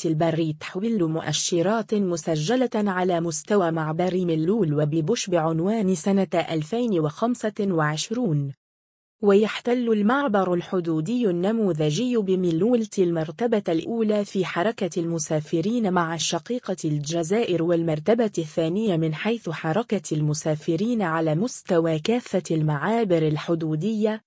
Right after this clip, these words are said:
حيث بلغ عدد المسافرين الإجمالي مليونان وستمائة وستون ألفا وثلاثمائة وثمانية وخمسون مسافرًا،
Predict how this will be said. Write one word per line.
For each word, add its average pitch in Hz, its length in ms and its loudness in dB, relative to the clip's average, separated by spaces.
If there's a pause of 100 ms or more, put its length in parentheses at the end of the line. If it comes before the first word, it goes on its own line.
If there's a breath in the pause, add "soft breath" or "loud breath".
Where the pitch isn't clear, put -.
(120)
حيث 294 400 -2
بلغ 202 360 4
عدد 180 420 2
المسافرين 180 920 0
الإجمالي 180 880 0
مليونان 175 680 2
وستمائة 180 720 -2
وستون 180 680 0
ألفا 208 460 0
وثلاثمائة 170 800 0
وثمانية 170 880 0
وخمسون 175 880 0
مسافرًا، 170 920 -2